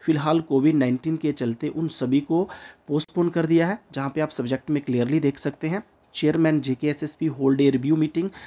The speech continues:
तो जहाँ पे जेकेएसएसपी के चेयरमैन की तरफ से एक मीटिंग कंडक्ट की गई, जो भी फोर्थकमिंग एग्जामिनेशन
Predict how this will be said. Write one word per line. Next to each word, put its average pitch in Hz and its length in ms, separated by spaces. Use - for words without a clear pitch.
तो 135 100
जहाँ 135 280
पे 160 180
जेकेएसएसपी 143 600
के 151 160
चेयरमैन 143 440
की 147 100
तरफ 139 220
से - 220
एक 139 160
मीटिंग 143 400
कंडक्ट 135 500
की 139 180
गई, 143 200
जो 131 200
भी 139 80
फोर्थकमिंग 143 640
एग्जामिनेशन 139 680